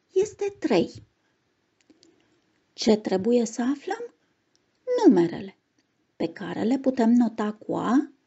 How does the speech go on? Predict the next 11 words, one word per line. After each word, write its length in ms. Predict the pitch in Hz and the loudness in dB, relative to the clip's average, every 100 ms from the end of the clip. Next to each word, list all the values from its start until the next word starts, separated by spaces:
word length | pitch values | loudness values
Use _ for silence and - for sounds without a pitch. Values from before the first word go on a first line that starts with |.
| _ _ | _ _
și 320 | - - - | -14 -2 2
B. 100 | 339 277 - _ _ _ _ _ _ _ _ _ _ _ _ _ _ _ _ _ _ | 4 2 0 _ _ _ _ _ _ _ _ _ _ _ _ _ _ _ _ _ _
Cum 280 | - 233 220 | 0 4 4
vom 240 | 208 220 214 | 4 0 0
afla? 480 | 214 - 269 339 - _ _ _ _ _ _ _ _ | -2 0 2 0 -4 _ _ _ _ _ _ _ _
Tot 240 | - 220 453 | -2 -2 -2
cu 140 | - | -2
ajutorul 800 | 214 180 202 - 214 233 233 240 _ | 0 0 -6 -2 0 2 2 0 _
segmentelor. 1080 | - - 202 220 208 117 - - - - _ _ _ _ _ _ _ _ _ _ _ _ _ _ _ _ _ _ _ _ _ _ _ _ _ _ _ _ _ _ _ _ _ _ _ _ _ _ _ _ _ _ | -10 -4 0 4 4 4 0 -10 -14 -16 _ _ _ _ _ _ _ _ _ _ _ _ _ _ _ _ _ _ _ _ _ _ _ _ _ _ _ _ _ _ _ _ _ _ _ _ _ _ _ _ _ _
La 280 | 247 226 247 | -2 0 2
rezolvare, 920 | 285 302 359 302 262 226 214 233 294 | 0 -4 -6 -8 -6 -8 -4 -4 -4